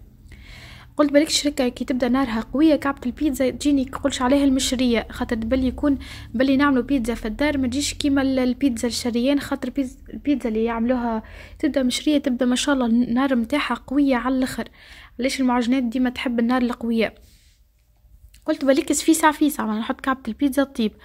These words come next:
آم، اني ما جربتش، جربت عليها كل ملاوي، وتو ان شاء الله بلكش غدوة تو نزيد نجرب الشكا كعبة بيتزا.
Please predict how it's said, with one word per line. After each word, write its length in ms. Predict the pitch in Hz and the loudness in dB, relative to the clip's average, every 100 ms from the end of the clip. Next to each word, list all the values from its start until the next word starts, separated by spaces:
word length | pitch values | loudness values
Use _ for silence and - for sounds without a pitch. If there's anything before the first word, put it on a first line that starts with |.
| - - - - - - | -20 -18 -18 -18 -16 -4
آم، 540 | 247 240 240 240 240 - | 0 2 2 0 -2 -2
اني 200 | 302 311 | 2 4
ما 80 | 294 | 4
جربتش، 500 | 254 247 254 302 285 | 4 0 -2 -4 -2
جربت 220 | 277 277 | -2 0
عليها 220 | 247 269 | 2 2
كل 300 | 254 254 247 | 2 0 0
ملاوي، 480 | 220 226 285 302 349 | 2 4 4 2 -2
وتو 460 | - 269 262 294 285 | -4 -4 -2 0 2
ان 60 | 277 | 2
شاء 140 | 285 | 0
الله 100 | 262 | 0
بلكش 300 | 240 269 - | -2 -2 -2
غدوة 220 | 254 254 | -2 -2
تو 100 | 226 | 0
نزيد 360 | 226 220 233 226 | 0 0 0 0
نجرب 340 | 220 220 233 | 0 0 -2
الشكا 360 | - - 233 208 | -2 -6 -4 -4
كعبة 300 | 233 226 202 | -2 0 -2
بيتزا. 460 | 202 269 247 247 | -2 -2 0 -2